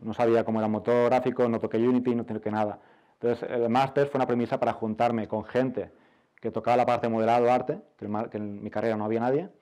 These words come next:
juntarme, eh, que me enseñasen lo básico de, eh, un motor de videojuegos,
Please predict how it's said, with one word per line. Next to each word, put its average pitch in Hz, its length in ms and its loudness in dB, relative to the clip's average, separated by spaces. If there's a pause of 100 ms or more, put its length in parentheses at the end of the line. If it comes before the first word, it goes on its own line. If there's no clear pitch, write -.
(560)
juntarme, 120 680 0
eh, 107 380 -4 (220)
que 120 80 -4
me 117 80 -2
enseñasen 127 460 -2
lo 117 100 2
básico 120 420 0
de, 110 340 0
eh, 98 260 -16 (120)
un 104 60 -12
motor 113 480 -2
de 113 120 -6
videojuegos, 139 680 2